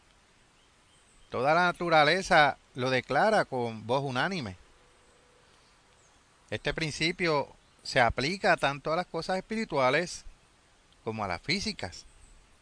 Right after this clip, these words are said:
Si usted realmente quiere comprender al Creador, debe de estudiar su obra.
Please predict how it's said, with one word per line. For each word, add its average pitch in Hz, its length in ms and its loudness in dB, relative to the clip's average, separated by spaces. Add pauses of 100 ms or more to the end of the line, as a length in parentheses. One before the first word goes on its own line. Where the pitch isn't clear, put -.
(1600)
Si 185 260 4
usted 175 800 2 (320)
realmente 196 880 4
quiere 202 420 0
comprender 202 600 -4
al 185 100 -2
Creador, 180 540 -2 (520)
debe 202 500 6
de 175 100 0
estudiar 131 460 -4
su 101 200 -10
obra. 175 340 -6